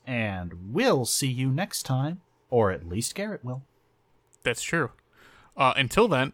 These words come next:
Speaker 2: we have a website at journey through the decacast dot com where there are links, working links even,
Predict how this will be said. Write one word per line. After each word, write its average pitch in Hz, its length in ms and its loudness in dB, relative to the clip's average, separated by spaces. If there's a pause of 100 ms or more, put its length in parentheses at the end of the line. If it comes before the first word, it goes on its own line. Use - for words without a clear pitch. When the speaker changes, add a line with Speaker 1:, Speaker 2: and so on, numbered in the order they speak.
Speaker 2:
we 135 120 2
have 143 100 4
a 131 60 2
website 123 500 4 (100)
at 127 140 -2
journey 135 260 0
through 139 180 -2
the 131 160 -4
decacast 127 440 -2
dot 123 240 2
com 120 320 0 (680)
where 127 260 4
there 120 240 2
are 120 60 0
links, 127 500 -2
working 139 460 2
links 117 260 -4
even, 117 360 -6